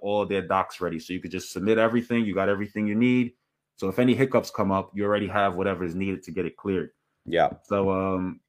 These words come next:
Speaker 2: Yeah, you
Speaker 1: and,
Speaker 2: wanna,
Speaker 1: and
Speaker 2: you don't want to have a whole bunch of what stipulations. You
Speaker 1: Mm-hmm.
Speaker 2: wanna have everything. You want a perfect package going in. It's almost like these guys.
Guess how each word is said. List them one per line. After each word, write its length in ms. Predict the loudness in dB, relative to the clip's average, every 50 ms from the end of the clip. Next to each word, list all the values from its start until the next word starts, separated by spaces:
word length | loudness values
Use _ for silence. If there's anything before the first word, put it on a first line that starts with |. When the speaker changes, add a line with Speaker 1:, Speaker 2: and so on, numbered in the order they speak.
| _ _ 4
Speaker 2:
Yeah, 80 | 4
you 120 | 4 6 6
Speaker 1:
and, 120 | 6 6
Speaker 2:
wanna, 160 | 8 6 6
Speaker 1:
and 80 | 4 2
Speaker 2:
you 80 | 2 4
don't 180 | 6 6 6 6
want 280 | 6 4 2 0 0
to 240 | 0 2 2 2 0
have 280 | -4 -4 -2 0 2 2
a 80 | 2 4
whole 180 | 4 4 4
bunch 240 | 4 2 0 2 2
of 160 | 0 0 2
what 220 | 0 -2 -2 -4 -10
stipulations. 880 | -4 -4 -2 -2 0 0 2 2 0 0 -2 -8 -12 -12 -14 -14 -10 -6
You 60 | -4
Speaker 1:
Mm-hmm. 220 | -4 -2 0 0
Speaker 2:
wanna 200 | 0 0 0 -2
have 180 | -2 -4 0 2
everything. 460 | 2 2 2 0 0 0 -2 0 0
You 140 | 0 2 2
want 160 | 4 2 2
a 20 |
perfect 460 | 0 2 0 0 0 0 -4 -4 -4 -6
package 420 | -4 -4 -2 -4 -4 -8 -8 -2
going 300 | 0 0 0 2 0 -2
in. 180 | -2 -2 -4 -2
It's 100 | 2 2
almost 300 | 2 4 2 0 2 2
like 220 | 0 0 0 _
these 200 | -6 -6 -6 -2
guys. 540 | 0 0 2 2 2 2 2 0 -2 -8